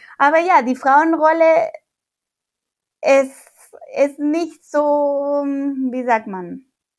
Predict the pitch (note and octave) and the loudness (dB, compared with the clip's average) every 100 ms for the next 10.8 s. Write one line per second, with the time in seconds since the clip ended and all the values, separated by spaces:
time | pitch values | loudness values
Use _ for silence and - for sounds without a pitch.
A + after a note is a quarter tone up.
0 | _ _ _ _ _ - - A3 A3+ A3+ | _ _ _ _ _ -20 -10 -4 -4 -2
1 | G#3 A3 C4 A3 G#3 G3+ A3 A3 G3+ G3 | -4 -2 0 0 0 -2 -8 -10 -6 -4
2 | G3+ A3+ F#3+ E3+ - _ G#3 A3 G3 F#3 | -6 -10 -14 -14 -18 _ -8 -6 -8 -10
3 | F#3 F3+ - - - - _ - - _ | -12 -12 -12 -14 -16 -20 _ -20 -20 _
4 | _ _ _ _ - - _ _ _ B3 | _ _ _ _ -20 -20 _ _ _ 0
5 | C4 C4 - _ _ - A3+ D#4+ E4+ D4+ | 0 -2 -14 _ _ -4 0 0 0 -4
6 | C#4 C#4+ C#4+ B3+ C#4+ E4+ D4 B3+ A3 G#3+ | -2 -2 -4 -2 -2 -2 -4 -2 -2 0
7 | A3+ A#3 B3 C#4+ A4+ - - - - B3+ | 0 0 2 0 -4 -8 -20 -10 -4 -4
8 | C4 - G#3+ A#3 - - G#3+ A3 - _ | -4 -2 0 0 -4 -4 -4 -4 -12 _
9 | _ _ A3 A3+ A3+ A3 G#3+ G#3 - B3 | _ _ -6 -2 -2 0 -2 -4 -6 -2
10 | C4+ D4 C#4+ B3+ B3 A#3+ - | 0 0 -2 -4 -6 -8 -14